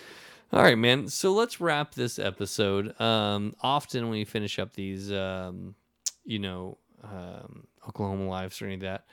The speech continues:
we try to leave people with some kind of, um, outlooks, things they've learned, where they would, you know, what,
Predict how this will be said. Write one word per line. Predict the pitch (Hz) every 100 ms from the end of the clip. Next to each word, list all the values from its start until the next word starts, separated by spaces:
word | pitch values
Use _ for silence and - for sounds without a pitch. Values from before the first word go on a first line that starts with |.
| - - -
we |
try | 123 147
to | 139
leave | 113 113
people | - 104 104 101 95
with | 104 98 92 98 - _
some | - - - 131 135
kind | - 117 104 98 98 - -
of, | 101 95 95 92 - _ - - _ _
um, | - 98 92 90 90 90 87 87 92 _ _ _ _ _ _ - - _ _ _ _ _ _ -
outlooks, | 117 113 110 107 104 - -
things | 117 107
they've | 101 98 98
learned, | 101 101 98 98 98
where | 95 101 101
they | 98
would, | 98 104 _ -
you | 107
know, | 95
what, | 92 101